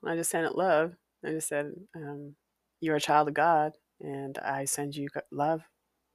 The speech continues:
you know? So that's what I did when I, when I was going on my walks today.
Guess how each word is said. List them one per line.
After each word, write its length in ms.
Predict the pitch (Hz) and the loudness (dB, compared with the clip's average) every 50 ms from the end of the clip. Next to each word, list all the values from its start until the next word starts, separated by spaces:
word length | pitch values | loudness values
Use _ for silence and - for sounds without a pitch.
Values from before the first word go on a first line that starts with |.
| _ _ 151 | _ _ -14
you 60 | 147 | -10
know? 180 | 147 139 151 156 _ _ _ - - - - - - - - - - - - _ | -10 -10 -10 -12 _ _ _ -18 -18 -16 -16 -16 -16 -16 -18 -18 -20 -20 -20 _
So 300 | - - 160 151 147 - - | 6 8 10 10 10 10 10
that's 220 | - 135 143 - | 10 8 8 8
what 80 | 165 156 | 8 8
I 80 | 156 147 | 8 8
did 180 | 156 151 147 | 8 6 6
when 100 | 143 143 | 6 2
I, 140 | 143 143 139 | 2 2 2
when 100 | 139 139 | 2 2
I 160 | 135 139 139 139 | 2 2 2 0
was 100 | 143 - | -2 -2
going 180 | - 143 139 139 | 0 2 2 4
on 60 | 135 | 4
my 80 | 139 135 | 4 6
walks 360 | 139 143 139 139 - - - | 8 8 6 6 4 -4 -10
today. 340 | - 139 135 127 135 156 | -4 0 2 2 2 0